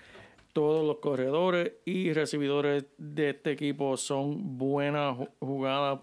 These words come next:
contra la defensa porosa que tiene Atlanta. Por el lado de Atlanta, ¿qué te podemos decir?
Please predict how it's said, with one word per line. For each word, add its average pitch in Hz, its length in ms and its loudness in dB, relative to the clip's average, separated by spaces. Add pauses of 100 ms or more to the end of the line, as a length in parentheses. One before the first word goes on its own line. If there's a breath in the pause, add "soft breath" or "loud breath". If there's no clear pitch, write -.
contra 143 420 -2
la 139 120 0
defensa 123 520 -4
porosa 123 760 -2
que 120 100 -4
tiene 120 240 -2
Atlanta. 117 680 -2
Por 123 180 -4
el 131 180 -2
lado 165 220 4
de 175 80 4
Atlanta, 160 480 0
¿qué 127 80 0
te 131 100 0
podemos 143 320 -2
decir? 135 420 -2